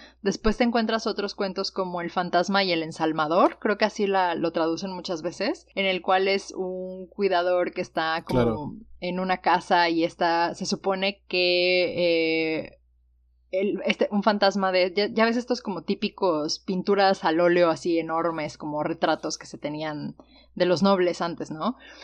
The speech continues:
Speaker 1: Se supone que el fantasma sale
Speaker 2: Claro.
Speaker 1: de ese, de ese cuadro, ¿no? O sea, la persona que está pintada es el fantasma.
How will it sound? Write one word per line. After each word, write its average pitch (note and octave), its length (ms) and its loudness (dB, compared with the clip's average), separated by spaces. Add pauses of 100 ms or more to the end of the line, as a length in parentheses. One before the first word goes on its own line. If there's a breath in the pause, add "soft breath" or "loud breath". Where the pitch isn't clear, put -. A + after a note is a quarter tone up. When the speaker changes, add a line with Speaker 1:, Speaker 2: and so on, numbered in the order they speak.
(160 loud breath)
Speaker 1:
Se A3 120 -8
supone A3+ 420 2
que G3+ 80 0
el F#3+ 80 0
fantasma F3+ 800 0
sale F3+ 320 0
Speaker 2:
Claro. A2+ 240 -2
Speaker 1:
de E3+ 160 -2
ese, E3 560 -2
de E3 100 -2
ese E3+ 240 -8
cuadro, D#3+ 380 0
¿no? D3+ 140 -6
O - 20 -12
sea, E3 180 -6
la D#3 400 -6
persona F#3 320 -4
que - 40 -14
está F3+ 180 -4
pintada E3 420 -2
es D#3+ 100 -8
el D#3 120 -10
fantasma. E3 680 -6